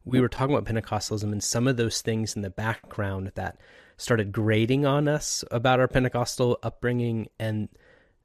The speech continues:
and I just threw out this book, and I think you kinda got it right away. And I think it was not too long after we had another conversation,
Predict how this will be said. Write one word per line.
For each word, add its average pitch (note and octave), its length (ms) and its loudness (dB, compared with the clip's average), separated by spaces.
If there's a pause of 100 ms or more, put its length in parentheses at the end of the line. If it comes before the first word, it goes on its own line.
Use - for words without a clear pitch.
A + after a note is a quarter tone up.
(100)
and C3 120 4
I C3 80 4
just B2+ 160 -2
threw D3+ 120 6
out B2+ 120 4
this A#2+ 120 0
book, C3 320 2
and A2+ 400 0
I A2+ 60 -4
think B2+ 240 0 (380)
you A2 180 -10 (220)
kinda C#3+ 200 2
got A#2+ 160 4
it G2 40 0
right A#2+ 220 4
away. A2+ 360 4
And G#2+ 100 0
I G#2 60 0
think C#3+ 160 0
it G#2 40 2
was A2 120 2
not B2+ 160 0
too B2 100 -2
long A2+ 200 2
after A2+ 200 -2
we G#2 80 0
had G#2+ 120 -2
another A2+ 180 0
conversation, G2+ 800 -4